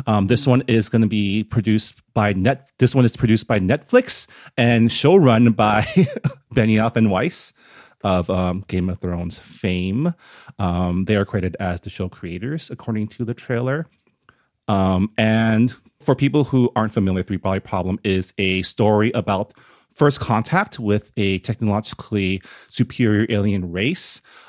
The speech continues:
um, and is one of the, I guess, currently one of the most famous, uh, pieces of Chinese science fiction, um, right now.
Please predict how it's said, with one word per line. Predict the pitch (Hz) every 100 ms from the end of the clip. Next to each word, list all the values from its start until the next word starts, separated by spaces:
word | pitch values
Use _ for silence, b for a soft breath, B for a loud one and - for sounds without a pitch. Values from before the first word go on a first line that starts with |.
| B
um, | 98 98 98 98 101 120
and | 117 107 120
is | 120 110
one | 120 117
of | 113
the, | - 104 101 110 -
I |
guess, | 110 120
currently | - 151 160 139 123
one | 120
of | 117
the |
most | 110 101
famous, | - 104 101 101 95 - - b b b b b b
uh, | - 101
pieces | - 110 104
of | - 101 95
Chinese | - - 117 123 127
science | 92 92
fiction, | - 95 - 87 90 - b b b b
um, | 90 87 87 95 - _ _ -
right | 101 92
now. | 90 82